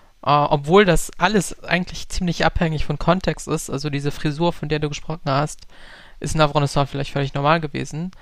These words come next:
Oder halt das, was dieser Style, von dem du gesprochen hast, es war halt in Afghanistan normal oder, oder in, äh, oder in Moskau oder in Tschechien, äh, oder für mich dann in Iran.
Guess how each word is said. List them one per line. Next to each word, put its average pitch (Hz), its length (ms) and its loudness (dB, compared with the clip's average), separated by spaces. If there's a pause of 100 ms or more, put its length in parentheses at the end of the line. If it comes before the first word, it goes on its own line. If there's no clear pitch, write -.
(520)
Oder 151 480 6
halt 147 240 2
das, 147 160 8
was - 240 -4 (300)
dieser 147 300 4
Style, 180 360 4
von 135 160 -4
dem 139 120 -2
du 139 80 -6
gesprochen 139 400 0
hast, 147 220 2
es - 120 -8
war 147 120 6
halt 147 240 0 (680)
in 151 80 0
Afghanistan 151 640 2
normal 143 680 4
oder, 143 400 2
oder 139 280 2
in, 139 220 -4
äh, 139 560 -4 (320)
oder 147 160 4
in 143 80 0
Moskau 160 520 6
oder 127 140 0
in 139 60 0
Tschechien, 165 800 2
äh, - 20 -8
oder 139 600 4
für - 160 -6
mich 143 140 -4
dann 139 140 0
in 135 100 -4
Iran. 151 320 2